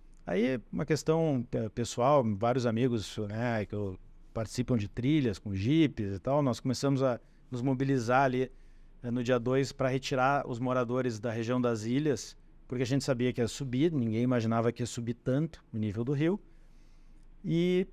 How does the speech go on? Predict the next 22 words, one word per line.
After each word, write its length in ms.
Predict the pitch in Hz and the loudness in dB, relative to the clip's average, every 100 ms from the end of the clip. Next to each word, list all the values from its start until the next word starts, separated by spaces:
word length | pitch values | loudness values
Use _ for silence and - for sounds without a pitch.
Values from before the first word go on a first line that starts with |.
| - | 0
percebendo 640 | 180 190 - 196 160 156 139 | 4 4 4 4 6 4 2
que 100 | - | -2
tava 300 | - 131 135 | 2 2 2
de 80 | 131 | 0
novo 260 | 131 123 | 0 0
dando 200 | 117 120 | 0 -2
problema 360 | 120 117 120 120 | 0 0 0 -2
de 60 | |
comunicação 720 | - 123 120 123 113 - 113 117 | -2 -2 -2 -2 -4 -2 -4 -2
lá 160 | 113 | -2
na 100 | 113 | -2
região, 680 | 110 131 123 147 143 160 185 | -2 -2 0 2 2 2 0
nós 540 | 185 170 180 160 - - | 2 2 2 0 -6 -2
resolvemos, 720 | 180 175 175 160 170 175 - | 0 0 0 2 2 2 -4
"Ah, 60 | 147 | -6
vamos 240 | 185 233 | -4 -2
tentar 320 | 185 160 165 | -2 0 -2
comprar 320 | - 143 131 | 0 -2 2
algumas 340 | 143 135 151 139 | 2 2 0 2
antenas 440 | 127 127 135 139 | 0 2 2 0
de 60 | 120 | -2
Starlink 720 | - 127 117 117 143 - - | -2 0 2 2 0 -2 -8